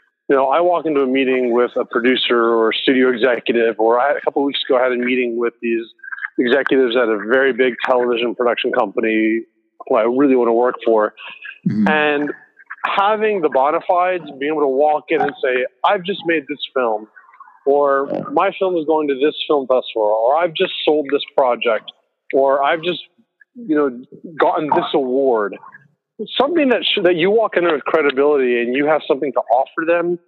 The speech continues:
Speaker 2: Mm-hmm.
Speaker 1: That I think, that I think takes you a lot further in the eyes of the person on the other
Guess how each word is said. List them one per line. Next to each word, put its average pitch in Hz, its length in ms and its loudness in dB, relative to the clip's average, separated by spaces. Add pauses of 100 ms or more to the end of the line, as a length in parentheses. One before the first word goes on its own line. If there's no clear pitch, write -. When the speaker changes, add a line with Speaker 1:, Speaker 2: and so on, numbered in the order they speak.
(240)
Speaker 2:
Mm-hmm. 110 360 0 (460)
Speaker 1:
That 180 240 2
I 208 80 -2
think, 170 280 -4
that 190 140 2 (120)
I 202 40 -8
think 185 240 -4 (120)
takes 165 260 -4
you 156 260 0
a 143 60 2
lot 139 480 0 (220)
further 123 680 0 (420)
in 139 120 -2
the 131 160 4
eyes 143 380 2
of 131 60 -2
the 123 80 -2
person 139 380 0
on 123 80 0
the 120 120 2
other 123 140 0